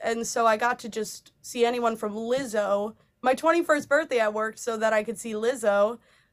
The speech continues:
the Beach Boys, um, you name it. I saw so many shows that year and got paid to do it. It was the coolest gig until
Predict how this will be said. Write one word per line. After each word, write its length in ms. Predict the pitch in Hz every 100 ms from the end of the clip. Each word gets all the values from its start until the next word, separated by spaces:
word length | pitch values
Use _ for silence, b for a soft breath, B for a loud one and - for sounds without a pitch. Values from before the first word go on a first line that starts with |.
| b
the 80 | 226
Beach 420 | 190 254 262 -
Boys, 920 | 214 240 233 233 233 226 214 185 - -
um, 420 | 220 208 202 196
you 200 | 202 269
name 280 | 262 233 185
it. 200 | - -
I 140 | 220
saw 240 | 220 240 208
so 380 | 208 - 262 285
many 180 | 254
shows 380 | 226 220 214 208
that 240 | 208 196 202
year 420 | 202 202 202 196 b b b -
and 100 | 240
got 220 | 262 269
paid 280 | 320 320 240
to 100 | 247
do 220 | 247 269
it. 220 | 247 233
It 120 | 226 233
was 440 | 226 196 - - 220
the 140 | 226
coolest 500 | - 339 339 277 202
gig 340 | 254 247 208 202
until 840 | - 226 220 233 220 220 214